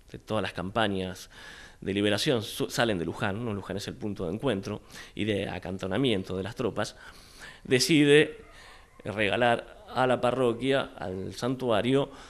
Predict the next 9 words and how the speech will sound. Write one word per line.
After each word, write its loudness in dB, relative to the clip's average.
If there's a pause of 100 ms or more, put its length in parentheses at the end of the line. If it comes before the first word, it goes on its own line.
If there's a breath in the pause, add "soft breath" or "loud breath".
dos 10
de 4
las 4
cinco 0 (560 loud breath)
banderas 2
reolistas 0
que -8
llega 0
a -10